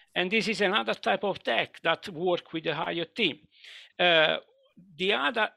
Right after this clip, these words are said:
area that, uh, um, which is not really something new for the I O T, but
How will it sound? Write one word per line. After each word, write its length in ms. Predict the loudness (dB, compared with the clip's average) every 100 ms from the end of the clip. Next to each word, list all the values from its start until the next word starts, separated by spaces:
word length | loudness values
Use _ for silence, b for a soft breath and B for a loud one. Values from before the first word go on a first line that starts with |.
| -2
area 420 | 0 2 2 2
that, 280 | 2 -2 -4 -2
uh, 320 | 2 2 0
um, 640 | -2 -2 -2 -4 -6 -10 -18 _ _ _ _ -16 -14 -6
which 260 | -2 0
is 220 | 0 0
not 180 | 0 2
really 520 | 2 2 2 0 -2 -6
something 480 | -2 -2 -2 -4
new 160 | -2 -2
for 140 | -2
the 200 | -4 -2
I 180 | 0 0
O 40 | -2
T, 220 | -4 -4
but 220 | -4 -4